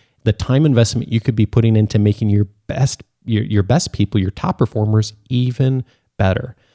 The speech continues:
And so, um, you just don't always have to be available. Uh, you know, if you have someone that's just gonna be a time hog for you and that is not always adding a lot of value,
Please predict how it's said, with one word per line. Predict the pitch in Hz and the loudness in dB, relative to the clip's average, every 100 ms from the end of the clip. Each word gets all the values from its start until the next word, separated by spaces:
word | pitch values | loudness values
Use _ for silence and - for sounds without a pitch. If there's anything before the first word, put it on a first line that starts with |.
| _ - | _ -2
And | 151 | 0
so, | 147 175 160 151 143 _ - | 2 4 6 4 0 _ -4
um, | 135 143 - _ | -2 -2 -8 _
you | 160 165 | -2 0
just | 214 240 - | 0 0 2
don't | 208 226 | 2 2
always | 135 190 208 - | 2 4 2 2
have | 147 135 | 0 0
to | - | 0
be | 151 156 | 2 2
available. | 117 110 190 147 - - _ - | 4 2 2 0 -4 -18 _ -8
Uh, | 98 98 | -4 -4
you | - 127 | 0 2
know, | 127 | 2
if | - | 2
you | 151 | 2
have | 180 170 | 2 2
someone | - 156 180 | 0 2 4
that's | 123 110 - | 4 2 0
just | - 113 - | -2 0 2
gonna | 127 107 | 2 2
be | 120 113 | 2 2
a | 107 | 2
time | - 110 127 | 2 0 2
hog | 117 113 101 | 2 2 0
for | 113 107 | 0 2
you | 113 135 | 2 2
and | 104 98 | 2 2
that | 98 | 0
is | 92 | 0
not | 104 104 113 131 | 0 2 0 -2
always | 113 107 107 107 | 0 2 2 2
adding | - 101 104 | 0 -2 -2
a | 101 | -2
lot | 90 92 | -2 -2
of | 92 | -2
value, | 87 85 90 | -4 -4 -4